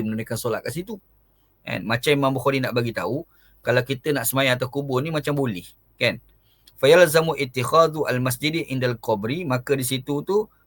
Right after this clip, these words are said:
perbuatan itu boleh menyebabkan kita menjadikan atas kubur ni tempat menunaikan solat. Ha, macam tu. "Wa qad yakunu al-qabru fi jihatil qiblah fatasdadu al-karaha."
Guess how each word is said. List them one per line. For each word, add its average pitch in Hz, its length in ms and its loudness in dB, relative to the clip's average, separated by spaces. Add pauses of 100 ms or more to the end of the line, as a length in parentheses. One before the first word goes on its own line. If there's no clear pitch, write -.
(120)
perbuatan 127 720 2
itu 135 320 -2
boleh 139 240 4
menyebabkan 139 880 0 (160)
kita 143 400 0
menjadikan 135 640 0
atas 123 240 -4
kubur 139 320 0
ni 156 80 -4
tempat 120 400 -4
menunaikan 113 320 -6
solat. 87 240 -6 (240)
Ha, 85 240 -12
macam 95 160 -12
tu. 90 160 -14 (720)
"Wa 135 160 2
qad 160 160 4
yakunu 214 480 2
al-qabru 165 560 2
fi 135 160 -4
jihatil 139 560 -4
qiblah 127 320 -2
fatasdadu 127 960 -2 (480)
al-karaha." 120 720 2